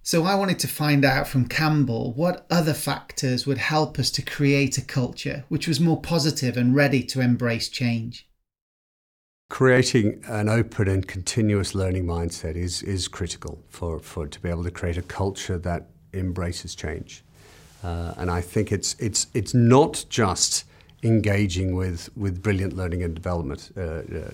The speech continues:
Speaker 2: firms. It's not just about skills, although that's important. You need to equip your people with the tools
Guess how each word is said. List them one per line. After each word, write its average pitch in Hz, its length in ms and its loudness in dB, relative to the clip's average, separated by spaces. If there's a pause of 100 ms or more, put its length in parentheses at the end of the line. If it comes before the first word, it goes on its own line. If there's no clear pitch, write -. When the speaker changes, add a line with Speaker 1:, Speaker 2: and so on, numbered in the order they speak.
(240)
Speaker 2:
firms. 80 640 -2
It's 98 220 -4
not 117 180 0
just - 300 -2
about 92 280 -2
skills, 92 600 0
although 98 220 0
that's 90 380 -2
important. 92 540 -4
You 98 60 -2
need 98 200 0
to - 60 -4
equip 95 420 -2
your 95 120 0
people 95 300 -4
with 92 120 -4
the 90 80 -6
tools 104 640 -2